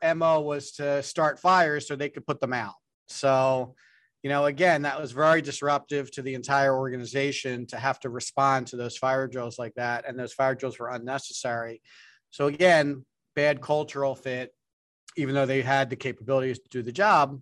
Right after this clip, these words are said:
just not worth trying to get them to change the way they work. That probably wasn't gonna happen.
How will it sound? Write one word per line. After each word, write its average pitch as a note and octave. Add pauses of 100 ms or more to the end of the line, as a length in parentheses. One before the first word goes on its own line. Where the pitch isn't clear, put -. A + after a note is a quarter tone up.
(240)
just - (120)
not B2
worth A#2
trying A2+
to A2 (420)
get B2+
them A2+
to A2+
change A2+
the A#2+
way A2+
they G#2+
work. A#2
That A2
probably A2+
wasn't G#2+
gonna G2
happen. G#2